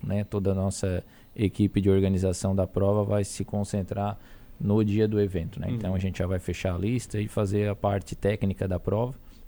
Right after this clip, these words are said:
Speaker 1: E infelizmente a gente não consegue mais agregar inscrições.
Speaker 2: Muito bem, fica pra uma próxima fazer o quê? Demorou muito,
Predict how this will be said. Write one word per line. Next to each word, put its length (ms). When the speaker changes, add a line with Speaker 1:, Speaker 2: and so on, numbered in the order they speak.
Speaker 1:
E 80
infelizmente 600
a 20
gente 220
não 140
consegue 420
mais 380
agregar 880
inscrições. 680
Speaker 2:
Muito 60
bem, 200
fica 280
pra 140
uma 140
próxima 420
fazer 240
o 80
quê? 160
Demorou 400
muito, 480